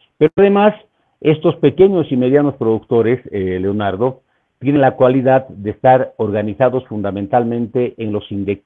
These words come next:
sindicatos agrarios, sindicatos de campesinos, ¿no? Es decir, eh, no se autodefinen ellos mismos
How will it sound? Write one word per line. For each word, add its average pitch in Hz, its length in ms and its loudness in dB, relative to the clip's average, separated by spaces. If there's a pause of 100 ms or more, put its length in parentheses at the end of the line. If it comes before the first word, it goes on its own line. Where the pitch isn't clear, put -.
(180)
sindicatos 104 580 -6
agrarios, 95 540 -2
sindicatos 98 560 -6
de 95 80 -10
campesinos, 87 760 -10
¿no? 110 260 -10
Es - 120 -12
decir, 107 180 -6
eh, 92 320 -6 (400)
no 131 300 0
se 151 80 2
autodefinen 120 1000 -2
ellos 117 280 -2
mismos 127 440 -4